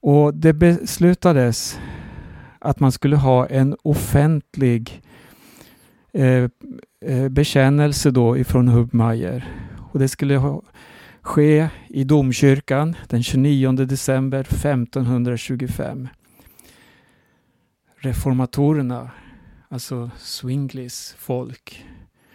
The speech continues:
de jublade och kyrkan var fullpackad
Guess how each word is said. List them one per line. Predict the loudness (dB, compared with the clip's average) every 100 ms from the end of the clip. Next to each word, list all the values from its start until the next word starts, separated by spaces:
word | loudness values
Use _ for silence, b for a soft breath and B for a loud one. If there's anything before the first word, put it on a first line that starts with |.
| B _
de | -2 0
jublade | 0 -2 -2 -4 -4 -6 -10 B B
och | -16
kyrkan | -4 -2 -2 -4
var | -2 -4
fullpackad | -2 0 0 -2 -6 -6 -12 -12 -12